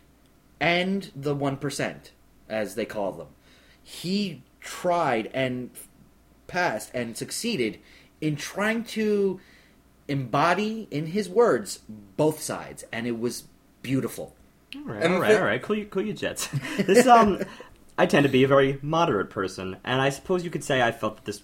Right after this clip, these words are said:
Speaker 2: was a little bit heavy-handed. Perhaps it went just a step over the line of what we had previously said about the other tracks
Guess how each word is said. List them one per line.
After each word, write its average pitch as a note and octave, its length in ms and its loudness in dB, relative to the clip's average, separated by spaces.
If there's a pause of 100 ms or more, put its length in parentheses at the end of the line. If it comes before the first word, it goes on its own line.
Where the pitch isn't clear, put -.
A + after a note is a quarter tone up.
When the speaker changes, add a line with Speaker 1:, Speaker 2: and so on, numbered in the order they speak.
Speaker 2:
was G#2+ 300 -4
a C3 60 -2
little C#3 480 -2
bit - 240 -6
heavy-handed. F#2 800 -8
Perhaps C#3 540 0
it B2+ 240 0
went B2 300 -4
just A#2+ 380 -2
a G2+ 80 -6
step - 500 -8
over A2+ 200 -4
the G#2+ 80 -2
line A2 360 -2
of G#2+ 200 -6
what G#2+ 180 -4
we G#2+ 80 -2
had G2+ 120 -4
previously A2 360 -6
said G#2+ 180 -4
about G2 200 -4
the G#2 100 -2
other G2 160 -2
tracks G2+ 420 -4